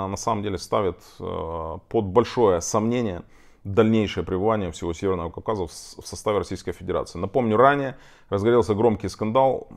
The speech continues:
вызванный репликами режиссёра Сакурова, режиссёра с мировым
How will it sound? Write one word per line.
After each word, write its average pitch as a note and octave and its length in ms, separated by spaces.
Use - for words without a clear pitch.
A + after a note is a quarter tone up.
вызванный G#2 760
репликами F#2 760
режиссёра G#2 560
Сакурова, C#3+ 560
режиссёра G#2 440
с - 240
мировым F#2+ 460